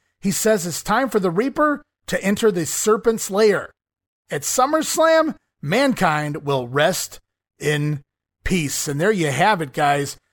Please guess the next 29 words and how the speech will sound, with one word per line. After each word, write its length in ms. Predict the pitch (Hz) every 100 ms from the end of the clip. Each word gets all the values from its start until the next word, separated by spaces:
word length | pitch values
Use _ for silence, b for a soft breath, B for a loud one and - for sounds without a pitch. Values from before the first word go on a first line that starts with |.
| _
Another 300 | 143 175 175
edition 320 | 151 175 170
of 140 | 156 127
Raw 240 | 165 190
in 40 | 165
the 80 |
books 280 | 139 185 -
and 100 | 175
another 340 | 165 233 311 214
good 360 | 147 135 277
edition 420 | 294 185 156 156
here 140 | 135 143
this 200 | 131 -
week. 200 | 139 - _ _ _ -
As 160 | 165
I 60 | 160
look 220 | 165 233
at 100 | 277
the 120 | 226
segment 600 | 170 - - 269 262 294 240
of 100 | 254
the 80 |
night, 300 | 247 269 269
was 180 | 180 165
it 60 | 170
Vader 420 | 135 170 214 233
and 140 | 180
Marc 240 | 175 190 156
Mero? 500 | 160 220 285 320